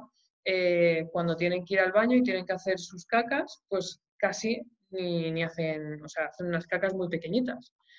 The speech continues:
En cambio, cuando le damos piensos más económicos, que están hechos a base de cereales, de subproductos animales, entonces el animal va muchísimas veces a, a hacer sus cacas y aparte muchísima cantidad,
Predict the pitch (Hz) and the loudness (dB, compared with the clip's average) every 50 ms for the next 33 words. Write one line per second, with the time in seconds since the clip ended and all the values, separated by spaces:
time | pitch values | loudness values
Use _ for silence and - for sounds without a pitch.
0 | - - _ - 180 175 170 190 185 196 208 214 214 202 190 180 175 170 170 175 | -20 -20 _ -6 -4 -2 2 2 2 4 4 4 4 4 4 4 4 6 6 6
1 | 175 185 196 196 196 196 - - - 202 202 202 - 202 196 196 196 196 - - | 4 2 0 0 -2 -2 -4 -4 -4 -4 -2 -2 -4 -6 -4 -4 -4 -4 -2 0
2 | 202 202 220 233 240 233 226 - 233 233 240 - - - - 185 175 175 - 175 | 2 4 4 4 2 2 2 0 0 0 0 -2 -8 -12 -10 -10 -10 -8 -6 -4
3 | 175 175 175 170 175 175 - 175 170 165 165 - 175 165 165 - - 175 160 165 | -2 -2 -2 -4 -6 -8 -4 -2 -2 -2 -2 0 0 0 0 0 0 2 4 6
4 | 175 185 196 202 202 202 202 202 202 202 - _ _ _ _ _ _ _ _ _ | 6 6 6 4 4 4 4 2 0 -2 -6 _ _ _ _ _ _ _ _ _
5 | _ _ _ _ _ _ _ 233 196 196 185 202 190 170 170 180 180 180 180 175 | _ _ _ _ _ _ _ -2 0 0 0 0 0 0 0 0 0 0 0 -2
6 | - 190 196 202 196 190 190 202 208 214 220 226 247 269 262 - - - _ _ | -4 -2 -2 -2 -2 0 4 4 6 6 6 6 4 4 2 -2 -10 -18 _ _
7 | _ - 190 185 185 196 190 190 190 - 202 190 185 185 185 180 180 180 185 190 | _ -6 -4 0 2 2 2 2 0 2 4 4 4 4 4 2 2 0 2 4
8 | 190 202 214 226 247 254 - - 190 180 185 185 180 175 - 196 185 - - 196 | 4 6 4 4 2 0 -4 -2 -2 -2 0 -2 -4 -4 -4 -4 -4 -4 -2 -2
9 | 190 185 175 175 180 185 170 - - 196 190 190 196 - - 190 185 180 180 180 | 0 0 0 0 0 -2 -2 -2 -2 0 0 -2 -4 -6 -6 -2 -2 0 0 0
10 | 175 175 175 170 170 175 175 175 _ _ _ _ _ _ _ _ 196 196 190 - | 0 0 0 0 0 -2 -2 -6 _ _ _ _ _ _ _ _ -2 -2 0 0
11 | 202 190 - 214 196 190 - - 240 247 240 262 277 294 294 - - - 220 220 | -2 -2 -4 -4 -8 -6 -2 0 0 0 2 2 0 0 0 -2 -6 -6 -2 2
12 | 226 214 196 202 180 175 175 175 175 208 214 - 214 185 180 175 175 175 175 165 | 4 6 6 6 4 2 2 2 2 0 0 0 -2 -6 -6 -6 -6 -8 -10 -10
13 | - 175 175 170 170 165 165 165 165 156 151 147 | -6 -4 -4 -2 -2 -4 -4 -4 -4 -4 -4 -6